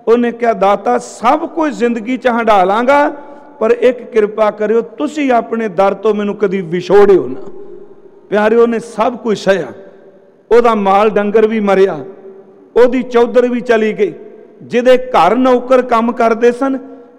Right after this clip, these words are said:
ਉਹ ਖੁਦ ਲੋਕਾਂ ਦੇ ਘਰ 'ਚ ਉਹਦੇ ਪਰਿਵਾਰ ਤੇ ਖੁਦ ਨੌਕਰੀ ਕਰਨ ਲੱਗ ਪਿਆ। ਪਰ ਜਦੋਂ ਸਤਿਗੁਰੂ ਦੇ ਦਰ ਤੇ ਲੱਕੜਾਂ ਢੋਂਦਾ ਪਿਆ ਹੈ, ਖੂਹ 'ਚ ਡਿੱਗਿਆ,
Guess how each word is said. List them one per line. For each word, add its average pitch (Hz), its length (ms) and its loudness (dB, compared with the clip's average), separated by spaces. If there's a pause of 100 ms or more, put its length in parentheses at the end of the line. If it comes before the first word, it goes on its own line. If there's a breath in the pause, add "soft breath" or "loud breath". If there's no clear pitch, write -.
(140)
ਉਹ 262 120 4
ਖੁਦ 277 420 0
ਲੋਕਾਂ 262 520 2
ਦੇ 262 140 2
ਘਰ 220 300 2
'ਚ 254 140 -4
ਉਹਦੇ 247 220 4
ਪਰਿਵਾਰ 220 600 0
ਤੇ 240 180 -2
ਖੁਦ 240 320 -2
ਨੌਕਰੀ 247 460 0
ਕਰਨ 262 240 2
ਲੱਗ 254 140 2
ਪਿਆ। 247 340 -2 (840)
ਪਰ 214 160 4
ਜਦੋਂ 208 360 2
ਸਤਿਗੁਰੂ 214 580 -2
ਦੇ 214 160 4
ਦਰ 196 240 2
ਤੇ 220 280 -2 (560)
ਲੱਕੜਾਂ 214 480 0
ਢੋਂਦਾ 202 400 0
ਪਿਆ 202 280 4 (100)
ਹੈ, 214 140 -8 (680)
ਖੂਹ 294 280 0
'ਚ - 100 -10
ਡਿੱਗਿਆ, 196 540 0